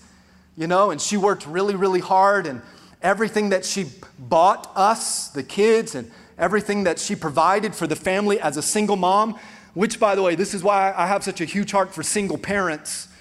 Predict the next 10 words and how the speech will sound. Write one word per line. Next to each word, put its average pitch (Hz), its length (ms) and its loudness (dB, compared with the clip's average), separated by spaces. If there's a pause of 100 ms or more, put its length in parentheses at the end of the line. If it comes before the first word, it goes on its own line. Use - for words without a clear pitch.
(300)
because 165 280 -2
I 190 140 4
watched 185 760 2
my 175 160 0
mother 185 400 2
struggle 180 800 0 (420)
to 202 100 0
make 202 380 0
ends 208 240 0
meet. 226 460 0